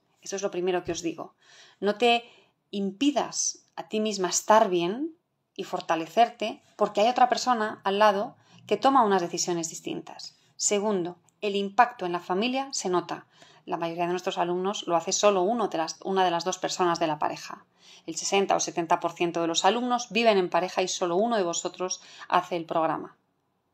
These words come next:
Pero el impacto se produce porque cuando tú cambias, se modifica tu entorno. Y además así tus hijos van a tener un aprendizaje que de otra manera no tendrían, porque lo que aprendan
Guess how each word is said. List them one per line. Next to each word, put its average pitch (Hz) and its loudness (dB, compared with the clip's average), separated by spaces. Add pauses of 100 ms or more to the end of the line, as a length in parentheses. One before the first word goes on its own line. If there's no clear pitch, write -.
(380)
Pero 175 -4
el 175 0
impacto 233 0
se - -6
produce 175 -8
porque 170 -8
cuando 165 -4
tú 196 -8
cambias, 190 0
se - -6
modifica 170 -4
tu 170 -10
entorno. 160 -8 (380)
Y 196 2
además 202 4
así 226 -2
tus 214 -4
hijos 220 0
van 214 2
a 208 2
tener 208 2 (420)
un 262 0
aprendizaje 220 2
que 190 -10
de 185 -4
otra 226 -2
manera 233 -2
no 220 -2
tendrían, 190 -4 (260)
porque 190 -4
lo 175 -4
que 180 -2
aprendan 220 0